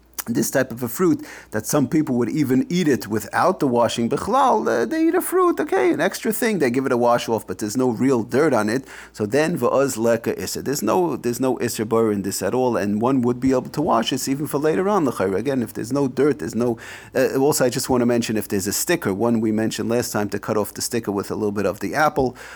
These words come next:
uh, that should be done too. But assuming that there's no sticker on it, there's no dirt, he just wants to give it a rinse off, and it's perfectly clean anyways,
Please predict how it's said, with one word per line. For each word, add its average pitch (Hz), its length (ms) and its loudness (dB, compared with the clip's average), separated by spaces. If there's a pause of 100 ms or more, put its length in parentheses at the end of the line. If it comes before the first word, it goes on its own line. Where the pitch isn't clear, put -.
(160)
uh, 110 160 0
that 107 220 -2
should 101 160 -4
be 104 100 0
done 110 200 0
too. 101 160 -2
But 92 120 -4
assuming 117 420 0
that 110 180 0
there's 101 220 -2
no 113 280 2
sticker - 420 0
on 131 180 4
it, 120 100 -2
there's 92 180 -4
no 92 160 -2
dirt, 127 340 2
he 127 80 -4
just - 280 -6
wants 151 260 0
to 139 80 -4
give 147 160 0
it 127 80 0
a 110 60 2
rinse 113 260 0
off, 151 240 2
and 107 80 -2
it's 104 100 -4
perfectly 113 480 -4
clean 117 280 -4
anyways, 151 640 2